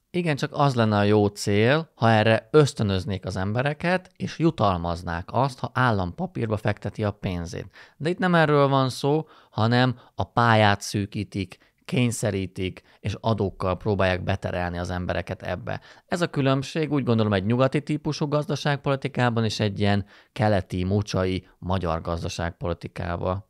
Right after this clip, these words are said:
Szerintem is jó lenne, ha alapvetően az emberek állampapírba fektetnék a pénzüket, mert ez az államnak stabilitást okoz. Csak ezt úgy kell,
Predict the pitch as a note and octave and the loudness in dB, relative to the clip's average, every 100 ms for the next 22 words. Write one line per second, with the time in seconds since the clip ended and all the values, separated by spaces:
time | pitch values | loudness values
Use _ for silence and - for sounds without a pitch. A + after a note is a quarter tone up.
0 | _ - C#3+ F#2 F#2+ F2 F#2+ F#2 F#2 G2 | _ -2 -2 0 -6 -6 -2 0 0 -2
1 | F2 F2 F2 F#2+ G2 F#2 F#2 F#2+ F#2+ G2+ | 0 -2 0 -4 -2 -6 -4 -4 0 0
2 | G2+ - - - - G#2 F#2 F2+ F2+ F2+ | 0 -4 -20 -10 -2 0 2 0 -4 -4
3 | F#2+ E2 - F#2+ - F2+ F2+ G#2 - - | -4 -4 -4 -6 -6 -8 -8 -10 -8 -4
4 | - C#3 D#3 D#3 - A2 G#2 - A#2+ D3+ | -2 -4 -4 -6 -2 -2 -2 -2 0 0
5 | D#3 D3+ _ - G2+ F#2+ G#2 A#2+ B2 B2 | -2 -6 _ -10 -4 0 2 4 2 0
6 | A2 - G2 F2 F2 - G2+ F#2 - F#2+ | -2 0 0 0 -4 0 0 0 -2 -4
7 | - - G#2+ - _ _ _ - G3+ F3+ | -2 -10 -10 -16 _ _ _ -8 -2 -2
8 | - F3+ C#3 - A2+ A#2+ | -2 0 0 2 2 2